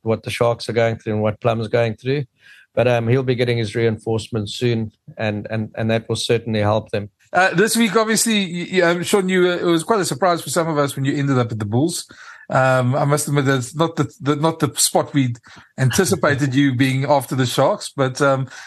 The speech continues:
Speaker 2: this week you come face to face with Jake again. Uh, they've done pretty well on their tour. They've got two wins. Uh, maybe, maybe a little bit easier opposition than some of the other sides have had, but, um, yeah, still to win overseas has been pretty good. And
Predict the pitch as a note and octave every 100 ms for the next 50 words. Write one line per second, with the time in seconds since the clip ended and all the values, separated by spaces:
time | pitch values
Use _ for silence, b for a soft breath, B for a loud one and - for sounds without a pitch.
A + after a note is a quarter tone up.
0 | B D3+ D3 F#3+ C#3 D#3 D3 C#3+ D3 C#3+
1 | E3+ D#3+ D#3 D#3+ D3 D3 A#2+ C3+ C3+ C#3
2 | B2 E3+ A3 - b b b - B2+ B2+
3 | C3+ F3 D3+ D3 C3+ D#3 C#3+ C3 C#3+ D#3
4 | C3 A#2 A2+ C#3 C#3 A#2 A#2+ - B2+ A#2
5 | D3 D#3 A2+ B2+ C3+ D#3+ E3 C3+ B B
6 | B F3+ F#3+ E3+ G3 F3+ E3 E3+ D#3+ C#3
7 | D3+ C#3+ C#3 C3+ A#2+ C3+ C#3 B2 A#2 C3
8 | A#2+ A#2 A#2+ A#2 A#2+ A#2 A2 A#2+ A#2 B2
9 | D#3+ - B B B _ C3+ C3+ C3 D3+
10 | C3+ C3+ C3 C3 D3 D3 - F#3 A#2+ -
11 | C3+ C#3+ C3 B2 - B2+ A#2 A#2 A#2+ A2+
12 | B2 A2 D3 C#3+ C3+